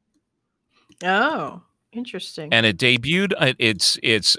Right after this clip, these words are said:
Speaker 2: opening this weekend, or opened this past weekend in movie theaters, and is streaming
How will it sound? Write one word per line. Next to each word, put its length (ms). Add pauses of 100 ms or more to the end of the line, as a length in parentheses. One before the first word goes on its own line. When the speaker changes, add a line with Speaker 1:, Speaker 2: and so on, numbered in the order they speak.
Speaker 2:
opening 400
this 220
weekend, 680
or 240
opened 580
this 220
past 400
weekend 520
in 180
movie 320
theaters, 520 (360)
and 140
is 100
streaming 560